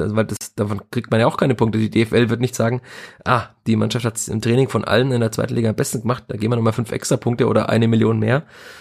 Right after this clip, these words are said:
sondern du kannst ja nichts dafür, davon kaufen, dass es womöglich unter der Woche gut ist. Oder dass die Stürmer halt im Training gegen Verteidiger, die womöglich nicht so gut sind, äh, mehr Tore schießen als auf dem Platz.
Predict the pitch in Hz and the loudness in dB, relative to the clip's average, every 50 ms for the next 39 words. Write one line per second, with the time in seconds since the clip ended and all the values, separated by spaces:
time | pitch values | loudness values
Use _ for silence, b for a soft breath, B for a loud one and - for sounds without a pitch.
0 | B B B 113 110 107 113 123 127 - - 143 131 127 - - 117 117 113 - | B B B 0 2 2 2 0 -2 0 2 2 2 2 2 0 0 0 0 -2
1 | - - - 107 110 107 101 - 117 147 - - 190 - 117 107 - - - - | -2 -6 -6 -4 -2 -2 0 2 2 2 2 2 0 0 0 -2 -4 -6 -8 -8
2 | 107 110 110 113 120 - 117 117 117 120 113 104 107 117 110 - 120 135 - - | -4 -2 0 0 0 0 0 0 2 2 2 0 0 -2 -2 -2 -4 -4 0 0
3 | - - - B B B B B B B B B B B - 120 107 117 113 113 | -2 -2 -4 B B B B B B B B B B B 2 2 4 2 2 2
4 | 117 - - 113 120 127 127 120 113 - - 113 107 - 107 110 117 131 139 135 | 0 2 4 4 4 4 4 4 2 2 2 0 0 0 2 2 4 4 4 4
5 | 113 113 107 110 110 - - - - - - - 110 107 113 127 123 120 117 113 | 4 2 0 0 -2 -2 -6 -10 -10 -8 -4 -2 0 2 2 2 2 2 2 2
6 | 117 117 113 110 - - - - - - 131 131 127 - - 131 120 110 - - | 2 2 2 0 -2 -6 -8 -2 -2 0 0 0 -2 2 0 0 0 0 -6 -8
7 | - - - - 110 113 113 110 - 127 147 185 185 - 135 113 113 104 101 - | -8 -10 -8 -4 0 0 2 2 2 2 2 2 2 0 -2 -2 0 0 -2 -2
8 | - 107 - - 104 - - 107 - - - - | -4 -6 -6 -6 -6 -4 -4 -4 -4 -4 -10 -16